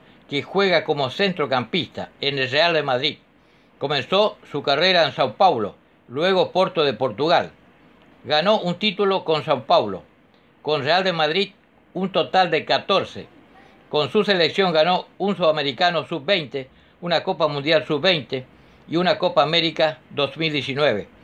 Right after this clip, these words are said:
Con su país jugó el Mundial Rusia dieciocho. Y para finalizar, un día como hoy,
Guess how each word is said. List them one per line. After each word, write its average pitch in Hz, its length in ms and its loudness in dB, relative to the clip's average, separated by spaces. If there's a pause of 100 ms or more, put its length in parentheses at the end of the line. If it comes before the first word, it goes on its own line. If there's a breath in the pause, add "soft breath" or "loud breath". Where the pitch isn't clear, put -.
(360 loud breath)
Con 165 160 0
su 185 160 -2
país 185 360 2 (440)
jugó 151 220 0
el 175 80 2
Mundial 165 480 0 (120)
Rusia 180 440 0
dieciocho. 143 560 -2 (540 loud breath)
Y 151 120 -6
para 165 320 2
finalizar, 156 500 0
un 170 80 -6
día 170 200 -2
como 165 220 -2
hoy, 175 180 -2